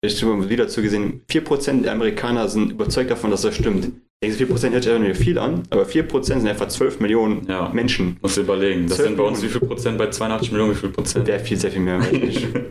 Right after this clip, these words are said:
Speaker 2: <laughs>
Speaker 1: Vierunddreißig?
Speaker 2: Prozent
Speaker 1: Weil
Speaker 2: Rechnung.
Speaker 1: wie haben wir denn achtzig Prozent?
Speaker 2: Nee, zweiundachtzig Millionen, also sagen wir runter
Speaker 1: Also
Speaker 2: auf achtzig, ist einfacher.
Speaker 1: Ja.
Speaker 2: Dann sind es fast zehn Prozent.
Speaker 1: Ja, über
Speaker 2: Nee.
Speaker 1: zehn Prozent.
Speaker 2: Acht Prozent.
Speaker 1: Stimmt, acht Prozent, wären zehn, Zehntel davon wäre dann
Speaker 2: Zehn Prozent.
Speaker 1: acht.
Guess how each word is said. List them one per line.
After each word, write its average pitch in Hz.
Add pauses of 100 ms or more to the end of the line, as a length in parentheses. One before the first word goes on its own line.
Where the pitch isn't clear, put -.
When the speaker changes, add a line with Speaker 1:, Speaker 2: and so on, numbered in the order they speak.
Speaker 2:
<laughs> 135
Speaker 1:
Vierunddreißig? 147
Speaker 2:
Prozent 107
Speaker 1:
Weil -
Speaker 2:
Rechnung. 110
Speaker 1:
wie 120
haben 120
wir 104
denn 95
achtzig 92
Prozent? 131
Speaker 2:
Nee, 117
zweiundachtzig 123
Millionen, 123 (100)
also 90
sagen 107
wir 104
runter 104
Speaker 1:
Also 101
Speaker 2:
auf 95
achtzig, -
ist -
einfacher. 87
Speaker 1:
Ja. 90 (100)
Speaker 2:
Dann 92
sind 104
es 104
fast - (160)
zehn 98
Prozent. 92 (120)
Speaker 1:
Ja, 107
über 92
Speaker 2:
Nee. 92
Speaker 1:
zehn 85
Prozent. 92 (480)
Speaker 2:
Acht -
Prozent. - (520)
Speaker 1:
Stimmt, 117
acht 104
Prozent, -
wären 101
zehn, 127
Zehntel 117
davon 104
wäre 95
dann 98
Speaker 2:
Zehn 98
Prozent. 101
Speaker 1:
acht. 127